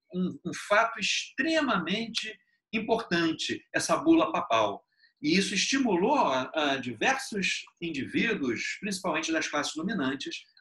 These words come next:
a prestar, a estudar nessas universidades. Em mil duzentos e setenta e seis, nascia Mondino de Luzzi, o restaurador da anatomia.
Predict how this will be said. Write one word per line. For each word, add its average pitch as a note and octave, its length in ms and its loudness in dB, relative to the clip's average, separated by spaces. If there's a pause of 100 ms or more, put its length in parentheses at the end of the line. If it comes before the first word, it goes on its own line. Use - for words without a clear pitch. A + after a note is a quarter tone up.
a C3+ 260 0 (300)
prestar, C#3 560 2
a B2 40 2
estudar C#3 600 0
nessas A#2 260 -8
universidades. - 960 -8 (840)
Em F3+ 100 2
mil C4+ 140 4
duzentos A3 320 0
e - 20 -6
setenta G3 360 -2
e F#3+ 40 0
seis, A#3 540 0 (260)
nascia G3+ 480 2
Mondino F#3+ 580 0
de E3+ 120 2
Luzzi, F3 560 0
o F#3 80 0
restaurador A3+ 840 0
da A3 60 -2
anatomia. C#3+ 680 -2